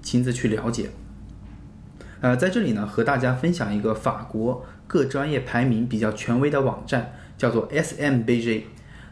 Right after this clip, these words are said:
那里面的专业排名信息呢，还是比较具有参考价值的哈。但是最真实有效的信息，我觉得还是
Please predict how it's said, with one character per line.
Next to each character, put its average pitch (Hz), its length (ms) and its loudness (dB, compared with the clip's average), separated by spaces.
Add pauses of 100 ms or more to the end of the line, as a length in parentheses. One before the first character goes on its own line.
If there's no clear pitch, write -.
那 190 120 4
里 143 100 6
面 131 100 4
的 127 60 4
专 147 200 2
业 151 80 2
排 127 140 0
名 131 140 4
信 127 180 2
息 120 140 0
呢， 117 280 2
还 113 140 -4
是 135 120 0
比 120 140 2
较 117 260 4
具 113 160 0
有 104 120 4
参 135 220 -2
考 110 120 0
价 127 220 2
值 107 160 -6
的 98 80 -4
哈。 104 240 -4 (320)
但 175 120 4
是 180 280 2
最 190 160 4
真 185 200 4
实 - 240 0
有 120 120 4
效 135 80 0
的 123 80 6
信 123 200 2
息， 123 120 -2
我 113 200 2
觉 110 180 0
得 131 60 2
还 113 160 -2
是 120 260 -2